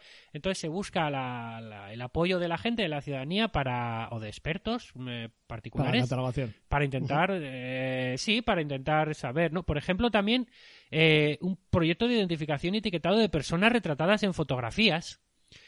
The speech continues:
Speaker 1: Personas que salen en fotografías de la guerra civil, por ejemplo, ¿no? Que no se sabe quiénes
Speaker 2: Ujú.
Speaker 1: son y,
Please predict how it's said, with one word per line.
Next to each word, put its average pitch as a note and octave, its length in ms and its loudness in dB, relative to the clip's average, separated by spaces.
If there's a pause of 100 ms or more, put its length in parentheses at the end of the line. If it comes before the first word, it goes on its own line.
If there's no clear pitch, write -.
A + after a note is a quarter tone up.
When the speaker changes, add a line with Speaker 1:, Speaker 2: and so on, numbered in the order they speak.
Speaker 1:
Personas D#3 320 -2
que D3+ 80 -8
salen C3+ 220 -2
en C3 60 -6
fotografías B2 520 -2
de A#2+ 60 -2
la A2 220 -4
guerra G#2+ 220 -8
civil, F#3+ 460 0
por B2+ 140 -8
ejemplo, F3 500 0
¿no? G#3+ 180 0
Que B2 120 -8
no B2 140 -8
se - 140 -12
sabe C3+ 240 -8
quiénes C#3 240 -4
Speaker 2:
Ujú. F3+ 40 0
Speaker 1:
son A#3+ 200 -2
y, E3 160 -6